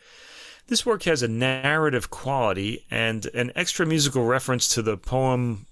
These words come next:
by Sharvari G C that gives the piece its name.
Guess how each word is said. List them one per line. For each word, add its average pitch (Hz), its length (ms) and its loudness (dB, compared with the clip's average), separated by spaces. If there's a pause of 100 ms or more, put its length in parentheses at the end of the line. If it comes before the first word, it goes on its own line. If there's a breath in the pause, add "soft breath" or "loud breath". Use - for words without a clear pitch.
by 110 460 0 (100)
Sharvari 139 840 2
G 117 260 0
C 87 720 0 (520 soft breath)
that 110 160 -2
gives 113 220 0
the 110 80 -4
piece 113 240 0
its - 200 -6
name. 104 380 -4